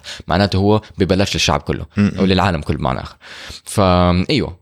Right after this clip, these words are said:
Speaker 1: هذه واحدة من الأشياء اللي هي، آه، تدعم فكرة إنه أنت ما ينفع تع-، تعطي بحث تقول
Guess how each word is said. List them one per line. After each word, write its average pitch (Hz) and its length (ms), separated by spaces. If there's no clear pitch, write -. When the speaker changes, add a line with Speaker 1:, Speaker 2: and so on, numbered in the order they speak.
Speaker 1:
هذه 117 220
واحدة 110 240
من 101 80
الأشياء 95 440
اللي 92 200
هي، 98 360
آه، 90 140
تدعم 92 360
فكرة 87 440
إنه 85 280
أنت 101 160
ما 117 140
ينفع 123 320
تع-، 95 260
تعطي 104 300
بحث 110 260
تقول 101 460